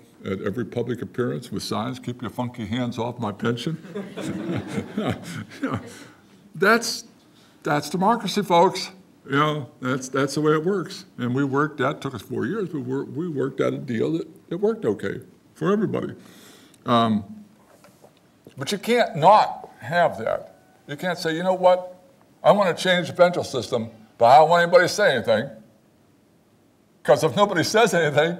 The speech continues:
you haven't changed anything. Um, you are all pursuing at least a B A, most of you probably getting a graduate degree of some kind, um,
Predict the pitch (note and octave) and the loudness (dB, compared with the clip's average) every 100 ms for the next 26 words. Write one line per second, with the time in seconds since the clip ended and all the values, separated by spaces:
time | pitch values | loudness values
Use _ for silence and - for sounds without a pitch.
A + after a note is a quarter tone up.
0 | - E3 D#3 F#3+ - G#3+ C#4+ B3 D#3+ G#2 | 2 8 8 8 2 0 0 -4 -6 -6
1 | F#2+ G2 - - - - _ - _ - | -4 -6 -8 -18 -20 -20 _ -20 _ -20
2 | - - _ _ - C3 A#2+ A#2 A2 - | -20 -20 _ _ 6 8 6 0 -8 -18
3 | - - _ _ _ _ _ _ _ _ | -20 -20 _ _ _ _ _ _ _ _
4 | _ _ _ _ _ _ _ - D3 D3 | _ _ _ _ _ _ _ -20 -10 -4
5 | A3+ A#3 A3+ - C#3 C3+ C3+ C3 C#3 C#3 | 0 0 -2 2 2 2 0 0 2 0
6 | C3+ B2 - _ _ _ _ _ - A2+ | -2 -6 -12 _ _ _ _ _ -20 -16
7 | - C3 B2+ B2 A2+ - _ _ _ _ | -10 -8 -8 -8 -12 -16 _ _ _ _
8 | _ _ _ _ _ - G2 A#2 - - | _ _ _ _ _ -16 -10 -8 -8 -10
9 | A2+ G2+ G#2 A#2+ G2+ A#2 - G#2 A2+ A2 | -8 -6 -4 -4 -4 -6 -8 -6 -4 -4
10 | G#2+ A2+ G#2 F#2+ G#2+ G#2+ A2+ - A2 G2 | -4 -8 -8 -4 -2 -2 -6 -8 -4 -4
11 | - G#2 G2+ G2 G2+ G2+ - - _ _ | -4 -8 -6 -4 -4 -8 -14 -20 _ _
12 | _ A2+ G#2+ G#2+ G#2+ G#2+ - | _ 2 6 6 2 -2 -8